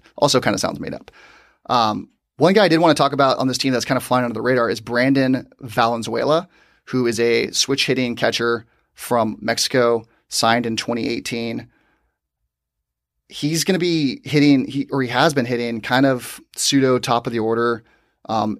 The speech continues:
in, in production spots the fir-, the first couple games of the season, and has not played a bunch. He's, he's the twenty-fifth ranked prospect this year, according to Baseball America.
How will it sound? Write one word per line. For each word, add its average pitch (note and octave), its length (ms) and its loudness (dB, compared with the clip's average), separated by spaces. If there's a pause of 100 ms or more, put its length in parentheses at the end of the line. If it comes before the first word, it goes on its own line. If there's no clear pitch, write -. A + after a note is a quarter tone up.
in, A#2+ 420 -4
in - 160 -6
production B2 460 0
spots - 640 -2 (340)
the B2 120 -2
fir-, - 180 -8
the C3+ 80 -2
first B2 240 0
couple A#2+ 160 -2
games A2 240 -4
of F#2+ 40 -12
the F#2+ 80 -10
season, B2+ 460 -2 (500)
and A#2+ 460 2
has C3+ 200 0
not D3 200 4
played C#3+ 240 2
a C3+ 60 2
bunch. B2 300 0
He's, A2+ 360 -4 (160)
he's B2 160 -10
the A#2+ 80 -8
twenty-fifth C#3 500 2
ranked B2+ 220 0
prospect B2 400 0
this A#2+ 340 0
year, B2 200 2
according A2+ 300 -4
to A2 60 -8
Baseball A2 340 -6
America. A2 500 -6